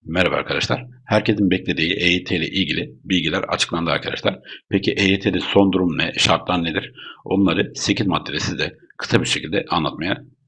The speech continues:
çalışacağım. E Y T kimleri kapsıyor? Sekiz Eylül bin dokuz yüz doksan dokuz öncesi sigorta girişi olanlar E Y T kapsamına giriyor arkadaşlar. Bu tarihten sonra hizmet başlangıcı olanlar ise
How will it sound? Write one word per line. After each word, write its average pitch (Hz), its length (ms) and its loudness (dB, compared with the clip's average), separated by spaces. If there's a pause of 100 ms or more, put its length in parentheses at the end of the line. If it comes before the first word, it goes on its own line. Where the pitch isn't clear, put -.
(100)
çalışacağım. 69 560 -2 (840)
E 95 140 4
Y 110 140 6
T - 180 -2
kimleri 101 280 4
kapsıyor? - 540 -2 (100)
Sekiz 120 340 2
Eylül 113 320 4
bin 98 120 4
dokuz 98 180 4
yüz 87 100 2
doksan 95 240 4
dokuz 95 200 0
öncesi 82 380 0
sigorta - 420 0
girişi 71 260 -2
olanlar 78 440 -2
E 78 80 -2
Y 82 180 2
T - 120 -6
kapsamına - 560 -4 (500)
giriyor 82 300 2
arkadaşlar. - 500 -2 (300)
Bu - 120 -8
tarihten 90 360 2
sonra 82 240 -2
hizmet 90 380 -2
başlangıcı 73 540 -4
olanlar 78 380 0
ise 92 340 -2